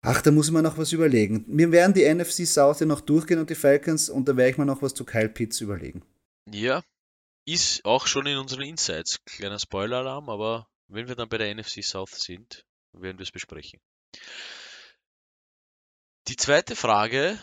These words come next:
Speaker 2: äh, was bedeutet P P R? Um genau zu sagen, was bedeutet Half P P R und was bedeutet P P R?
Speaker 1: Ähm, unter P P R versteht man Points per Reception.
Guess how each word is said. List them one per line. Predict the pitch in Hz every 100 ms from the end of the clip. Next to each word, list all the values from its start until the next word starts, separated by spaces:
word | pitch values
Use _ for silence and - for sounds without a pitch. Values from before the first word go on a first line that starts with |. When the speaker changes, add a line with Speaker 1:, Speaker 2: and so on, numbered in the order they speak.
| -
Speaker 2:
äh, | -
was | 113 113 113 113 107 127 -
bedeutet | 180 170 - -
P | - 170
P | - 143
R? | 107 98 82
Um | 110
genau | 123 117
zu | -
sagen, | 147 143
was | 143
bedeutet | - 135 135 139
Half | - 127 180
P | - 170
P | - 160
R | 143 151 139
und | 127
was | 120 113
bedeutet | - 120 117 120 -
P | - 117
P | -
R? | 101 98 - _ _ _ _ _ _ _ _ _ _ _ _ _
Speaker 1:
Ähm, | 117 120 123 123
unter | - 131 139
P | - 220
P | 220 147
R | 110 127 160 - - -
versteht | - 127 - 131 135
man | 147 139 135 -
Points | - 127 135 139 -
per | - 120 123
Reception. | - 117 - 143 143 - 98 101 160